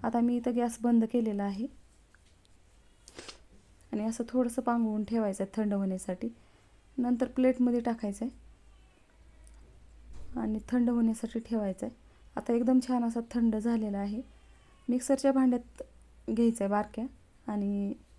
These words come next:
बारीक एकदम वाटून घ्यायचं आहे. तोपर्यंत इकडे मी बेसन पीठ घेणार आहे. तर या कपाने मी तीन कप बेसन पीठ घेणार आहे. तर पावसाच्या दिवसात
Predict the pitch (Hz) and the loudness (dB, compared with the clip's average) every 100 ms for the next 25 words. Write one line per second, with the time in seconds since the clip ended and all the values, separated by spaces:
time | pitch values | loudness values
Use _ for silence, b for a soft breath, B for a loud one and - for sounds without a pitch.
0 | - - 202 208 226 226 208 214 214 208 | -14 -4 0 0 0 -2 -2 -4 -2 -2
1 | 202 196 190 208 202 220 233 - - - | -2 -4 -4 -4 -6 -8 -10 -14 -20 -20
2 | - _ - _ - - - - - - | -20 _ -20 _ -20 -20 -20 -20 -20 -20
3 | - - 277 269 262 240 240 240 233 226 | -20 2 2 4 2 2 0 0 2 2
4 | 233 214 196 208 202 220 208 190 196 202 | 2 0 -4 -4 -4 -4 -2 -4 -4 -6
5 | 269 - - - _ - - - - - | -10 -16 -20 -20 _ -20 -20 -20 -20 -20
6 | _ _ _ _ _ _ - _ - - | _ _ _ _ _ _ -20 _ -12 -12
7 | - - - - - - - - - _ | -14 -20 -20 -20 -20 -20 -20 -20 -20 _
8 | _ _ - 254 262 269 269 262 247 247 | _ _ -2 4 4 4 2 2 4 2
9 | 247 - 262 247 240 233 - - 208 220 | 2 4 4 4 0 -4 -14 -6 -2 -2
10 | 226 220 214 208 214 226 208 202 196 233 | 0 0 0 -2 2 2 0 -4 -4 -8
11 | - - - - - - - - _ - | -10 -20 -20 -20 -20 -20 -20 -20 _ -20
12 | - _ - - - - - - - - | -20 _ -20 -20 -20 -20 -20 -20 -20 -20
13 | - - - _ - - _ _ - _ | -20 -20 -20 _ -20 -20 _ _ -20 _
14 | - _ - - - - - - - - | -20 _ -20 -20 -20 -20 -20 -20 -20 -16
15 | - 269 269 285 277 269 262 254 | -2 0 2 0 0 0 0 -2